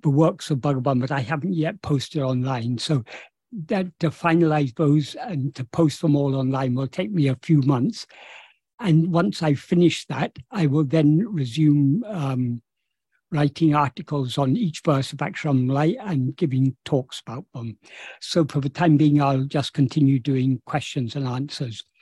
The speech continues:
Um, I start by, I get asked lots of questions on, um, in the comments on my, um,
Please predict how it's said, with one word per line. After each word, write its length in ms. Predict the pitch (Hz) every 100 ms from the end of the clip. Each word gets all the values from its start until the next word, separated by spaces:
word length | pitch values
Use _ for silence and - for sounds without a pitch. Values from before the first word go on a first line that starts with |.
| _ _ _ _ _ -
Um, 440 | 240 165 180 240 - _ _ _ _ _ _
I 160 | - 170
start 480 | 156 - 208 220 -
by, 300 | 165 165 262 _ _ _ _ 254 254 233 -
I 320 | 208 170 165
get 260 | - 226 -
asked 360 | 226 185 165 -
lots 380 | 156 208 208 -
of 160 | 165
questions 800 | - 156 - - 139 117 143 - -
on, 300 | 208 160 214 226
um, 380 | 233 147 139 156 254
in 140 | 175
the 100 | 147
comments 560 | - 175 156 143 220 160
on 160 | 143
my, 400 | 135 135 131 151 - -
um, 540 | 180 135 123 123